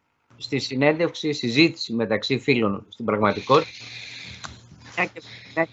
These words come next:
Πάμε λίγο να γνωρίσουμε, να δούμε ποιος είναι ο Φίλιππας Μπορίδης.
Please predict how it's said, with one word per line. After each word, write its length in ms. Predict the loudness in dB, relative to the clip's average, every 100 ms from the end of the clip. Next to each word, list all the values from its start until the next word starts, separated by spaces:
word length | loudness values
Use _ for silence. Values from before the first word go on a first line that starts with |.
| -12 _ -20 -20 -20 -20 -20 -20 -20 -20 -6
Πάμε 220 | 4 4 6
λίγο 260 | 4 2
να 100 | 0
γνωρίσουμε, 760 | 0 -2 -2 -2 -6 -6 -6 -8 -16 -20 -18 -18
να 80 | -16 -4
δούμε 220 | -2 -2 -8 -14 _ _ -20
ποιος 120 | -14
είναι 180 | -6 -4
ο 80 | -4
Φίλιππας 760 | -6 -10 -6 -4 -6 -10 _ -2
Μπορίδης. 520 | 2 4 2 -2 -10